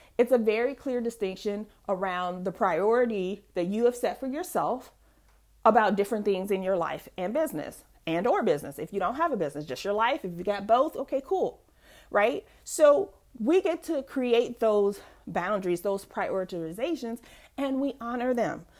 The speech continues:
So we get to have the coach-client relationship,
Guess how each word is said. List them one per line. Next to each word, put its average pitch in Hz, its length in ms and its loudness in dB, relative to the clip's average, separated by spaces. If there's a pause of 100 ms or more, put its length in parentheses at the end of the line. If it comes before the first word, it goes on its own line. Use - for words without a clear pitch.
So 311 200 0
we 277 260 0
get 311 180 -4
to 330 80 -4
have 208 360 -8
the 220 80 -6
coach-client - 1120 -8
relationship, 214 720 -2